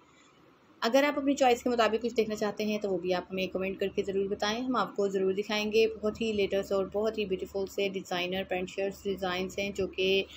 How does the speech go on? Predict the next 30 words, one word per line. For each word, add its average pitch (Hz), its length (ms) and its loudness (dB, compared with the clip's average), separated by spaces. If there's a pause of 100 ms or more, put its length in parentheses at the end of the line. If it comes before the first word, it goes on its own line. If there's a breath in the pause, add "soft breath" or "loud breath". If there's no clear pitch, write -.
(400 loud breath)
इनकी 208 260 0
matching, 185 540 -2
इनके 190 220 0
style, 185 640 2 (120)
color 196 280 4
contrasting 190 760 -2 (180)
बहुत 233 480 2
ही 226 80 4
out 208 240 4
class 196 340 4
हैं, 208 160 2 (140)
बहुत 208 260 2
ही 220 80 4
प्यारे 185 260 4
से 196 180 -2
styles 190 460 0
हैं। 202 100 0
आप 190 100 0
देख 180 180 0
सकते - 260 -4
हैं 220 80 0
viewers, 214 360 2
आपको 196 240 0
different 208 340 0
different 202 280 -2
से 208 120 -2
fabric 185 400 0
पर 202 100 0
मिलेंगे 190 480 0
ये, 214 160 4